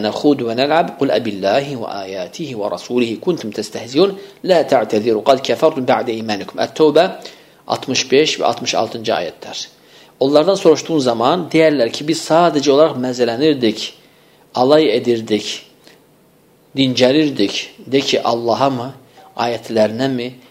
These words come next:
elçilərinə mi istehza edirdiniz? Üzür haqlıq gətirməyin, artıq imandan sonra kafir oldunuz." Ət-Tövbə altmış beş, altmış altıncı ayət kərimələrin məal tərcüməsindən bax.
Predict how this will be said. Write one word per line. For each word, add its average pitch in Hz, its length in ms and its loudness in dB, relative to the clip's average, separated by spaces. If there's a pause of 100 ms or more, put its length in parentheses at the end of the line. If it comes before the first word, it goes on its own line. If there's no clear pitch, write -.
(160)
elçilərinə 127 580 0
mi 143 140 -2
istehza 107 480 -6
edirdiniz? 113 680 -6 (640)
Üzür 131 240 2
haqlıq 117 460 -2
gətirməyin, 120 380 -4
artıq 139 480 -8
imandan 113 520 -6
sonra 107 320 -8
kafir - 360 -6
oldunuz." 87 500 -10 (260)
Ət-Tövbə 123 560 -4
altmış - 380 -12
beş, 127 240 -4
altmış - 280 -8
altıncı 98 300 -4
ayət 110 240 -4
kərimələrin 104 480 -4 (720)
məal 127 200 2
tərcüməsindən 98 540 -4
bax. - 140 -4